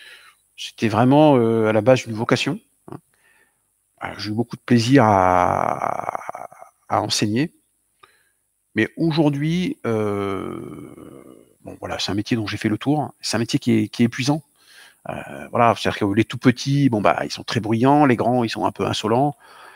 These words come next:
C'est, vous voyez, c'est, c'est, ça prend vraiment, euh, beaucoup de, d'énergie.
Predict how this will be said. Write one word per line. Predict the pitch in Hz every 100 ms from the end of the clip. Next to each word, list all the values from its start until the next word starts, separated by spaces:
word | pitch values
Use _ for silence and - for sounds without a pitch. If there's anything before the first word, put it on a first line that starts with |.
| _ _ -
C'est, | -
vous | - _ _ _
voyez, | 113
c'est, | 117 -
c'est, | - 110
ça | - 123
prend | - - 170
vraiment, | 131 127 143 147 117
euh, | 92 65 50 - - - _ _ _ _ _ _
beaucoup | 127 -
de, | 127 110 101 101
d'énergie. | 127 127 110 117 165